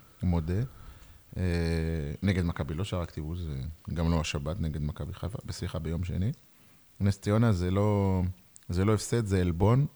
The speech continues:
נס ציונה מבחינתי זה גם ה-, אה, game changer שהפך את הכף, אצלי לפחות,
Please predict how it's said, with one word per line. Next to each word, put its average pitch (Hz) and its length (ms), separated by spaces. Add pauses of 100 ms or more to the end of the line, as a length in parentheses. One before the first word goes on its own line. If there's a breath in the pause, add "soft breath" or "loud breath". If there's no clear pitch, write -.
(600 loud breath)
נס 101 240
ציונה 110 300
מבחינתי 98 420
זה 92 140
גם 90 260
ה-, 85 360 (1040 loud breath)
אה, 107 60 (420)
game 120 300
changer 117 500
שהפך 92 680
את - 120
הכף, - 600 (560 loud breath)
אצלי 113 400
לפחות, 95 680